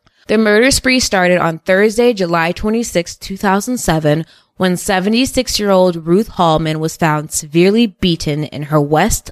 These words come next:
Lapeer Street home around ten thirty A M.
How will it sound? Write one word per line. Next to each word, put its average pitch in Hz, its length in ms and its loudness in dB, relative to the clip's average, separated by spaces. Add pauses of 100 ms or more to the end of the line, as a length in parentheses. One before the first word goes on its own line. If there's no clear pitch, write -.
Lapeer 214 460 0
Street 208 280 -2
home 156 360 2
around 123 360 -6
ten 170 280 0
thirty 175 400 0
A 143 200 2
M. - 340 -4